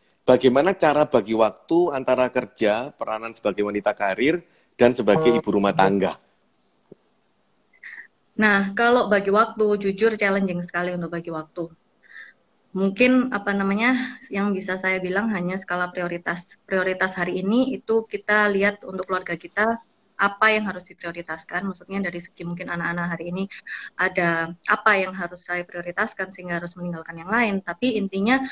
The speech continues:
Speaker 2: balik lagi kepada kerjasama. Kerjasama
Speaker 1: Hmm.
Speaker 2: terutama dengan pasangan ya, untuk bisa
Speaker 1: Hmm.
Speaker 2: balancing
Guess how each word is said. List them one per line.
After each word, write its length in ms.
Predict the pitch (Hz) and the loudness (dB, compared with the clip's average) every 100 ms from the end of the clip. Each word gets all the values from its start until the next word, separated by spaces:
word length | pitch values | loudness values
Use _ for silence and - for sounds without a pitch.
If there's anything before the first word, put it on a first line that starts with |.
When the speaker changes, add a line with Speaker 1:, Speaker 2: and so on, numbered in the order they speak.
| - | -12
Speaker 2:
balik 320 | - 185 180 180 | -4 -4 -2 -4
lagi 240 | 180 - | -4 -4
kepada 400 | - - 180 208 | -4 -6 -2 0
kerjasama. 680 | 208 190 170 170 180 196 156 - - - | -2 -6 -8 -4 0 0 -2 -10 -18 -14
Kerjasama 600 | 190 175 180 180 214 220 | -8 -6 -4 0 0 0
Speaker 1:
Hmm. 40 | |
Speaker 2:
terutama 400 | 185 185 175 208 214 | -4 -4 -2 -2 -2
dengan 240 | 180 180 | -2 -4
pasangan 440 | - 175 196 233 180 | -6 -4 0 2 0
ya, 160 | 170 175 _ _ _ _ - | -4 -8 _ _ _ _ -10
untuk 360 | 185 180 202 | -4 -2 -2
bisa 240 | 185 180 202 | -2 -2 -2
Speaker 1:
Hmm. 80 | 185 | -2
Speaker 2:
balancing 500 | 165 170 170 208 | -4 -6 -4 -2